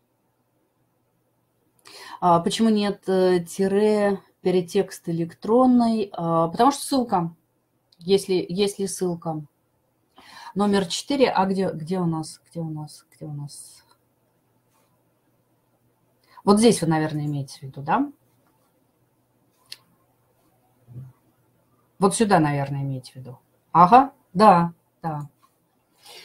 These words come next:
Ссылку обязательно ставим. Нет, это не внутритекстовая ссылка, это затекстовая. Да, да, да. А, это затекстовая ссылка. <clears throat>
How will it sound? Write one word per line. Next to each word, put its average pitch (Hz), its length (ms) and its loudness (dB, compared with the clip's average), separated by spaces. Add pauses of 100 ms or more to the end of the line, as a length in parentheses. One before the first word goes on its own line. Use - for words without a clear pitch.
(200)
Ссылку 254 320 2
обязательно 190 440 0
ставим. 147 420 -8 (580)
Нет, 214 360 6
это 220 200 4
не 247 200 2
внутритекстовая 202 1080 -4
ссылка, 294 400 -6
это 208 420 -4
затекстовая. 196 1120 -6
Да, 170 460 -4 (160)
да, 160 320 -6 (180)
да. 156 140 -20 (580)
А, 175 260 0
это 240 360 0
затекстовая 233 800 -4
ссылка. 147 440 -14 (200)
<clears throat> 202 560 2